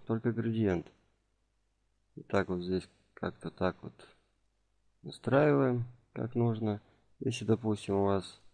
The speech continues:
заливка радиальная, можем вот здесь в центр вот так вот перемещать.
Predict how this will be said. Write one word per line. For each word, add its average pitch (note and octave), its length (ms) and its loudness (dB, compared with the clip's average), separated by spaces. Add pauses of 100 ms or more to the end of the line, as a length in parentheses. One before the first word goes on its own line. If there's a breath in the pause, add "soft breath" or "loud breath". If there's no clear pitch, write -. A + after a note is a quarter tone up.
(920)
заливка F#2+ 760 2 (140)
радиальная, G#2 680 4 (960 soft breath)
можем A#2 340 2
вот G2 80 0
здесь G#2 200 2
в - 100 -12
центр G#2+ 360 2
вот F#2 120 -4
так F#2 240 -2
вот - 300 -14 (520)
перемещать. G2 840 -2